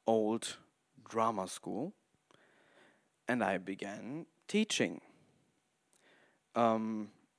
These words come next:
by this point, I think I was, uh, twenty-five. Tw-,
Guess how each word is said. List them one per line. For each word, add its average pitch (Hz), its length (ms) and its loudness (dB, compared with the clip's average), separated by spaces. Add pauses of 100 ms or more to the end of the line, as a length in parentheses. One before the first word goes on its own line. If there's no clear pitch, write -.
(140)
by 120 140 -6
this 123 200 -2
point, 110 380 -4
I 101 80 -2
think 101 340 -8
I 101 120 2
was, 98 380 -2
uh, 92 340 -2 (420)
twenty-five. - 960 -4 (1400)
Tw-, - 120 -14